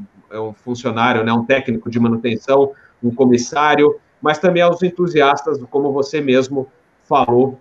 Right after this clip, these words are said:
é, mencionou aí que tem muitos entusiastas que curtem aviação, às vezes não seguiram a carreira porque não houve oportunidade, né, acabaram seguindo pra, pra outra profissão.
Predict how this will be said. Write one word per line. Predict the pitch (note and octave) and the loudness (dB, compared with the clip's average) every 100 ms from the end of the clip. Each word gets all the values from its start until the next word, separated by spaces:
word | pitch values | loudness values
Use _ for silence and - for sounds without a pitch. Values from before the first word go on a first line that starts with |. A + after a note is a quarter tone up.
| _ | _
é, | G#2+ G#2+ A2 A2 G#2+ | -4 0 2 0 0
mencionou | A#2+ C3 - C3 A#2 A#2+ | -2 -4 -2 -2 0 0
aí | A2+ A#2+ | 0 -2
que | B2+ | -4
tem | A#2+ A#2 | -4 -2
muitos | A2+ C3+ C3+ | 0 -2 -4
entusiastas | B2 A#2+ A2+ A#2 A#2 - | -6 -4 -2 -2 -4 -8
que | - B2 | -8 -6
curtem | C3 C3+ C#3 D3 | -2 -2 -2 -2
aviação, | D#3 C#3 D#3+ F#3+ | 0 -2 0 0
às | F3+ | 2
vezes | A3 G3+ | 0 2
não | B3+ | -2
seguiram | - A3 D3 G#3 C#4+ B3 | -2 -6 -4 -4 -2 -4
a | |
carreira | - - G#3+ A#3+ A#3+ A#3 _ _ - | -4 0 0 2 -2 -6 _ _ -4
porque | F#3+ G#3 G#3 | -2 2 2
não | G#3 G3+ | 4 4
houve | F#3+ G3 | 4 2
oportunidade, | G3+ F#3+ F#3 F#3 F#3 C#3 C3 A#2 - - | 0 -2 -2 -2 0 2 2 -2 -12 -4
né, | C#3 | -2
acabaram | C3+ B2+ C3 C3+ C#3 C#3 | -2 -2 0 0 0 -4
seguindo | - B2 B2+ C#3 | -6 -2 0 0
pra, | C3+ C3 A#2 - _ _ - | 0 0 0 -4 _ _ -6
pra | B2+ | 0
outra | A#2+ C3 C3+ C3+ B2+ A#2+ A2+ G#2 G#2 | 0 0 0 2 2 2 0 -2 -4
profissão. | C3 B2+ C3+ - F#2+ | -6 -4 -8 -6 -8